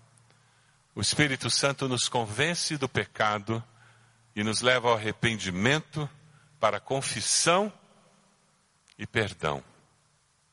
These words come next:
Eu quero desafiá-lo hoje, desafiá-la hoje,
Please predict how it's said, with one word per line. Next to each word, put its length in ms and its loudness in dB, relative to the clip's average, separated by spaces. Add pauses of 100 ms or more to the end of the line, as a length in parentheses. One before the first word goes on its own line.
(2750)
Eu 80 -16
quero 260 0
desafiá-lo 760 0
hoje, 480 -4 (480)
desafiá-la 640 0
hoje, 520 -2